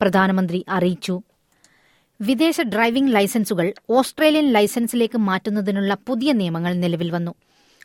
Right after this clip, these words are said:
പല രാജ്യങ്ങളിൽ നിന്നുള്ള ഓസ്ട്രേലിയയിൽ സ്ഥിര താമസക്കാർക്ക് ഇനി ഓസ്ട്രേലിയൻ ലൈസൻസ് ലഭിക്കുന്നതിന് അവരുടെ വിദേശ ലൈസൻസുകൾ ഉപയോഗിക്കാൻ കഴിയില്ലെന്നും പ്രാദേശിക ഡ്രൈവിംഗ് ടെസ്റ്റുകളിൽ വിജയിക്കുന്നത്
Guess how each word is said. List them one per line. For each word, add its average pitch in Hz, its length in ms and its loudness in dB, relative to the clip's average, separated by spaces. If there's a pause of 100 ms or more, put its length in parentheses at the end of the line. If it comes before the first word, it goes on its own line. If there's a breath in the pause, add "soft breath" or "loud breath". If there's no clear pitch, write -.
(120)
പല 202 180 2
രാജ്യങ്ങളിൽ 220 540 0
നിന്നുള്ള 180 400 0 (360 soft breath)
ഓസ്ട്രേലിയയിൽ 294 600 2
സ്ഥിര 277 300 -4
താമസക്കാർക്ക് 214 800 -2 (300 soft breath)
ഇനി 202 340 0
ഓസ്ട്രേലിയൻ 294 600 0
ലൈസൻസ് 220 440 0
ലഭിക്കുന്നതിന് 196 600 -2 (360 soft breath)
അവരുടെ 214 300 2
വിദേശ 220 480 0
ലൈസൻസുകൾ 202 680 0 (100)
ഉപയോഗിക്കാൻ 269 640 0
കഴിയില്ലെന്നും 190 600 -2 (440 soft breath)
പ്രാദേശിക 285 520 2
ഡ്രൈവിംഗ് 226 540 0
ടെസ്റ്റുകളിൽ 220 440 2
വിജയിക്കുന്നത് 208 800 -2